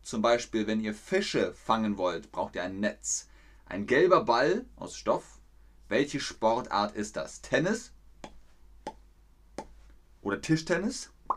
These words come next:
Oder Airhockey? Oder Eishockey? Nein, es ist Tennis. Ihr habt es schon gewusst. Wer sagt gelben, nicht grün? Pasty. Also, vielleicht gibt's auch grüne Bälle.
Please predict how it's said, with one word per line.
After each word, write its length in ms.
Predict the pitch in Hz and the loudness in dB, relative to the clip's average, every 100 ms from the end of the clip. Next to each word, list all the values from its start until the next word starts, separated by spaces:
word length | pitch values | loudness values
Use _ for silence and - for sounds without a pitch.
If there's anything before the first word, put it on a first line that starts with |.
| - - - - - - - - - - - - | -6 -20 -12 -12 -12 -14 -10 -10 -12 -20 -20 -2
Oder 360 | 110 120 110 - | 4 8 6 6
Airhockey? 480 | 120 147 165 196 - - - - - - - - - - - - - | 4 4 2 -4 -6 -8 -8 -10 -16 -14 -14 -14 -18 -16 -16 -18 -8
Oder 280 | 139 160 - | 2 2 4
Eishockey? 560 | 170 160 - 107 90 - - - | 2 2 -4 -8 -10 -14 -12 4
Nein, 260 | 139 180 | 6 6
es 180 | 160 147 | 4 0
ist 340 | 143 - - | -2 -2 -8
Tennis. 480 | - 165 165 175 170 - - | 0 4 6 4 2 -6 -4
Ihr 180 | 127 127 | 0 6
habt 220 | 202 - | 4 4
es 200 | 170 - | 0 0
schon 380 | 170 160 214 180 - - | 0 4 4 2 -4 -2
gewusst. 440 | 139 139 196 208 - - - - | 2 6 6 4 -8 -20 -20 0
Wer 160 | 180 | 4
sagt 280 | 214 214 110 | 6 4 4
gelben, 420 | 127 139 156 170 | 4 4 6 4
nicht 200 | 151 143 | 2 -2
grün? 360 | - 139 202 - - - | -2 0 0 -2 -8 -20
Pasty. 580 | - 143 175 - 143 208 - - - - - - - - - - _ - - - - | -6 -4 -4 -2 -4 -4 -10 -20 -20 -20 -20 -20 -20 -20 -20 -20 _ -20 -20 -20 0
Also, 420 | 123 143 139 147 | 6 6 6 2
vielleicht 340 | 143 156 180 - | 2 2 2 0
gibt's 220 | 208 - | -4 0
auch 200 | 139 107 | 0 0
grüne 480 | 127 185 196 185 175 | 2 4 4 0 -4
Bälle. 560 | 117 147 165 165 165 | 2 4 6 4 2